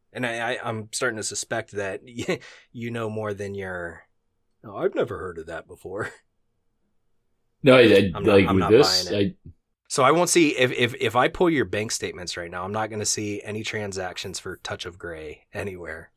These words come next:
Speaker 1: You're not ordering
Speaker 2: Not
Speaker 1: it or
Speaker 2: a,
Speaker 1: anything?
Speaker 2: not a single one. Well, maybe it's, it's on order.
Speaker 1: <laughs>
Speaker 2: It comes,
Speaker 1: It's
Speaker 2: like, I don't go to the store and buy it. It just gets shipped here.
Speaker 1: You're like, "I never ordered it. It just shows up and I use it." And it <laughs> All right.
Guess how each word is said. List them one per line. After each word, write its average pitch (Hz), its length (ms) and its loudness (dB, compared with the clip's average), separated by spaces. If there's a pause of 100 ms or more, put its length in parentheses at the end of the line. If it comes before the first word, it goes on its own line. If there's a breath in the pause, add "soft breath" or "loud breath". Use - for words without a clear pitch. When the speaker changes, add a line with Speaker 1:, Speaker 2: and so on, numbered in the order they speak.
(320)
Speaker 1:
You're 110 140 -2
not 98 140 0
ordering 92 340 -2
Speaker 2:
Not 80 200 4
Speaker 1:
it - 40 2
or - 40 2
Speaker 2:
a, - 20 0
Speaker 1:
anything? - 260 -4
Speaker 2:
not 95 160 6
a 87 80 6
single 90 380 2
one. 90 240 2
Well, 92 240 6
maybe 76 320 0
it's, - 400 -6
it's 87 160 -2
on 80 140 0
order. 76 360 -2
Speaker 1:
<laughs> - 200 -2 (120)
Speaker 2:
It - 140 4
comes, 92 240 4
Speaker 1:
It's 104 80 6
Speaker 2:
like, 104 160 8
I 120 80 10
don't 143 160 10
go 135 160 8
to 127 40 8
the 107 120 6
store 151 340 10
and 104 140 10
buy 90 220 6
it. 90 220 -2
It 95 60 -4
just 101 220 2
gets 85 160 -2
shipped - 260 -6
here. 78 220 -4 (680 loud breath)
Speaker 1:
You're 123 120 -4
like, 117 80 -2
"I 123 40 2
never 170 260 6
ordered 131 340 6
it. 101 100 2
It 98 60 0
just 101 200 -2
shows 123 320 2
up 127 200 2
and 110 80 0
I 92 80 -2
use 117 280 0
it." 127 240 4
And 107 100 -8
it 113 140 -10
<laughs> - 840 -4 (880)
All 107 100 -10
right. 127 280 -10